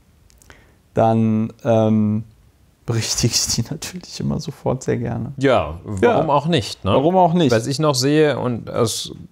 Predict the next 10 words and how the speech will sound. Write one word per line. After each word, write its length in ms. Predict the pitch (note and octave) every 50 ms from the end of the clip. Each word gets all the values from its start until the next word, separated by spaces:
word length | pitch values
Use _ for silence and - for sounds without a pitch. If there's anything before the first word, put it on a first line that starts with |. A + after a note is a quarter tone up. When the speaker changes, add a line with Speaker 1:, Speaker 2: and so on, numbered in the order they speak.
| _ - -
Speaker 2:
Grund, 340 | - - D3+ C#3 C#3 C3+ C3+ - - - - - -
äh, 120 | - - -
aus 200 | - - A#2 G2+
Anlass 340 | - A2 C3 C3 A#2+ A#2 -
dieses 300 | - B2 A#2+ B2 A#2 -
Themas 540 | - - B2+ B2 B2+ B2 A#2+ A#2+ - - - - - - - - - - - - _ _ _ - _ - - -
anmerken 440 | - B2 C3 B2+ B2 A#2+ F2+ A2 A#2
möchte, 360 | A#2 A#2+ C3 C3 - - A#2
ist, 380 | E2+ E2 G#2+ G#2 - - - -
dass 380 | A2 G#2+ G2+ - - - -